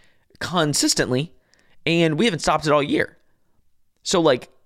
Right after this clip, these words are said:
that's the problem. That is gonna be the underlying problem. Can you stop them on third down? Can you stop them from just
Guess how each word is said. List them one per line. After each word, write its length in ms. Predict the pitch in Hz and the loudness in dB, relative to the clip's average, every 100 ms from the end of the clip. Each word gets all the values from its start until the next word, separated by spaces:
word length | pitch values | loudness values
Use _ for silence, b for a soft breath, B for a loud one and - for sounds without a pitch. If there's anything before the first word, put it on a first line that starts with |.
| _ _ | _ _
that's 240 | 131 202 - | -4 -2 -2
the 100 | 165 | -2
problem. 480 | 156 117 - - - _ | 2 0 0 -14 -20 _
That 180 | 123 170 | -2 0
is 120 | 190 | 0
gonna 160 | 156 180 | 2 2
be 100 | 160 | 0
the 140 | 156 | 0
underlying 360 | 147 143 139 127 | 2 2 2 2
problem. 400 | 135 123 117 - - | 2 2 0 -4 -4
Can 160 | 147 | 0
you 100 | 151 | 0
stop 400 | - - 202 220 | 0 0 0 0
them 320 | 170 156 147 - | 2 2 0 -2
on 120 | 135 | -4
third 240 | - 131 110 | 0 -2 0
down? 280 | 110 - - _ | -6 -10 -20 _
Can 140 | - 131 | -6 -4
you 80 | 117 | -2
stop 320 | 175 185 - | 0 0 0
them 380 | 151 143 139 131 _ _ - | 2 2 -2 -10 _ _ -6
from 160 | 135 | -2
just 340 | 131 120 - | 0 0 -2